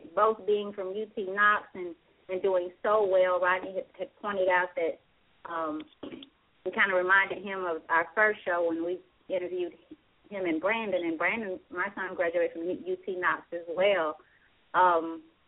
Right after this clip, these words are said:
a little different from him because he came from a military background and had kind of experienced all, all walks of life. But it's, it's amazing, and your story is not limited, 'cause you hear a lot of people that get there and get in that culture shock. It's a great opportunity to go back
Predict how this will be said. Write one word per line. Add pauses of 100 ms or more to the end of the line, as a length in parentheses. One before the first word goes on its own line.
(640)
a
little
different
from
him
because
he
came
from
a
military
background
and
had
kind
of
experienced
all, (260)
all
walks
of (100)
life. (380)
But
it's, (180)
it's
amazing,
and
your (120)
story
is
not
limited,
'cause
you
hear
a
lot
of
people
that
get
there
and
get
in
that
culture
shock. (440)
It's
a
great
opportunity
to
go
back